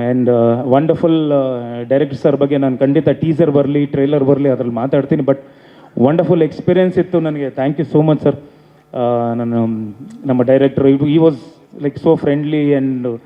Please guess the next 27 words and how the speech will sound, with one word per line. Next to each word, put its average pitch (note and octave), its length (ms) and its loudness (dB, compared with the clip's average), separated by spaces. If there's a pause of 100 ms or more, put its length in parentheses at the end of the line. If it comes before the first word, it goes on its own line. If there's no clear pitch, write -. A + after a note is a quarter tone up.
(320)
ಅವ್ರು B2 180 4
ಎನರ್ಜೆಟಿಕ್ C#3 640 -2 (580)
and, A#2 200 0
ಆ, A2+ 360 2
ಚಿಕ್ಕ B2 260 -4
ಹುಡುಗನ C#3 240 4
ಥರ C#3+ 120 2
ಎಲ್ಲ C#3 300 2
ಕಡೆ, C#3 300 2
ಚಿಕ್ಕ C#3 180 -4
ಹುಡುಗನೇ E3+ 520 2
ಇಲ್ಲ C#3+ 180 -2
ಅಂತಲ್ಲ, C#3+ 320 -4
ಚಿಕ್ಕ C#3 260 -10
ಹುಡುಗನ C#3+ 220 -4
ಥರ C#3 140 0
ಓಡಾಡಿಕೊಂಡು C#3 600 2 (580)
ತುಂಬ C3+ 180 2
ಚೆನ್ನಾಗಿ C3+ 720 -2 (280)
he D3+ 160 0
handled E3+ 680 0
everybody, C#3+ 440 0 (580)
ಆ, B2 240 -4
because B2 600 -2
ಹ್ಯೂಜ್ D#3 280 -2
ಪ್ರೊಡಕ್ಷನ್ C3+ 1000 0
ಆಗಿರೋದ್ರಿಂದ B2 560 0